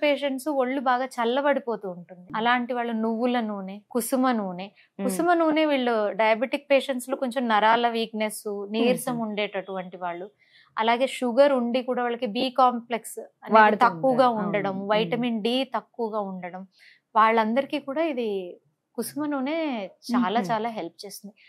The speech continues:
Speaker 2: ఓకే. మ్యామ్,
Speaker 1: మ్మ్.
Speaker 2: ఇప్పుడు మనము త్రీ టైమ్స్ తీసుకునేది సిక్స్ టైమ్స్ తీసుకోమన్నారు కదా.
Speaker 1: <clears throat>
Speaker 2: So, అంటే, ఎంతెంత డ్యూరేషన్ గ్యాప్ లో తీసుకోవాలి? వాళ్ళు ఎలాంటి ఫుడ్ తీసుకోవాలి ఆ సిక్స్ టైమ్స్
Speaker 1: ఇప్పుడు
Speaker 2: తీసుకునేది?
Speaker 1: షుగర్ పేషెంట్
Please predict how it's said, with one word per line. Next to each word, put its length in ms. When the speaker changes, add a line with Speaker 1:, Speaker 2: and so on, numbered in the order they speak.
Speaker 2:
ఓకే. 180
మ్యామ్, 240
Speaker 1:
మ్మ్. 100
Speaker 2:
ఇప్పుడు 180
మనము 520
త్రీ 320
టైమ్స్ 360
తీసుకునేది 480
సిక్స్ 320
టైమ్స్ 320
తీసుకోమన్నారు 760
కదా. 220
Speaker 1:
<clears throat> 260
Speaker 2:
So, 20
అంటే, 240
ఎంతెంత 560
డ్యూరేషన్ 540
గ్యాప్ 280
లో 160
తీసుకోవాలి? 720
వాళ్ళు 240
ఎలాంటి 540
ఫుడ్ 300
తీసుకోవాలి 640
ఆ 80
సిక్స్ 380
టైమ్స్ 300
Speaker 1:
ఇప్పుడు 140
Speaker 2:
తీసుకునేది? 280
Speaker 1:
షుగర్ 300
పేషెంట్ 640